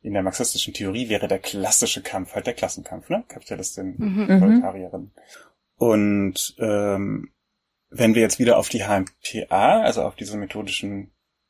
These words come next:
Speaker 1: Ansatz, äh, zurückgehen,
Speaker 2: Mhm.
Speaker 1: dann würden die sagen, man kann dieses, diese, dieses überkomplexe Wirrwarr von verschiedenen AkteurInnen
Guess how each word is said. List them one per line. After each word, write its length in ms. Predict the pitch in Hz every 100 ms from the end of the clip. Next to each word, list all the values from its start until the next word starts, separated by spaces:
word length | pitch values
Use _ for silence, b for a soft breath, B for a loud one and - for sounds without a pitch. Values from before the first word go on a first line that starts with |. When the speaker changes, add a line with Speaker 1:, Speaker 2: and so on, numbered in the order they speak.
| _ - -
Speaker 1:
Ansatz, 560 | 113 147 - - -
äh, 180 | 196 185
zurückgehen, 600 | 175 160 180 - 180 185
Speaker 2:
Mhm. 320 | 196 208 254 B B B B B _ -
Speaker 1:
dann 280 | 123 131
würden 240 | 123 123 110
die 160 | 143
sagen, 480 | 170 165 151 151 151
man 180 | 139 123
kann 400 | - 139 147 147
dieses, 580 | 135 123 120 - - - - - - -
diese, 380 | 110 107 107 -
dieses 320 | - 107 -
überkomplexe 920 | - 160 180 - 147 139 131 - 127 113
Wirrwarr 480 | 156 170 139 120
von 200 | 117 113
verschiedenen 400 | 120 117 - 120
AkteurInnen 880 | 123 - - 113 123 147 165 220 247